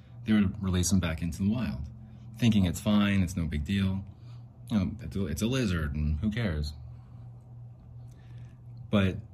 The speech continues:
over the course of seventy years, that entire ecosystem has changed due to the invasive species, the, the, uh, I guess you could call it irresponsible introduction of,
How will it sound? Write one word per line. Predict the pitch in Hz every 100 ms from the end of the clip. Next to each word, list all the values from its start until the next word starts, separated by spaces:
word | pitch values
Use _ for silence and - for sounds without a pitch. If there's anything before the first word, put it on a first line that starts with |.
| -
over | 120 123
the | 123
course | 131 120 92
of |
seventy | - - 104 87
years, | 104 107 80 76
that | - 92
entire | 87 - 117 107
ecosystem | 92 101 95 - 80 78
has | 71
changed | 65 127 110 71 71
due | 87 82 -
to | 87
the | 80 82 80 80 78 - -
invasive | 85 80 78 80
species, | - 120 113 73
the, | - 85 80 - - - - - - - - -
the, | 85 92 87 82
uh, | 78 76 76 76 - - - - - - - - - - - - - - - - - - - - - - - - - - -
I | 87
guess | 95 87 87
you |
could | 87
call | 87 85
it |
irresponsible | 85 80 - 90 87 - 82
introduction | 76 - 76 82 - 73 71 73 - - -
of, | 80 80 73 -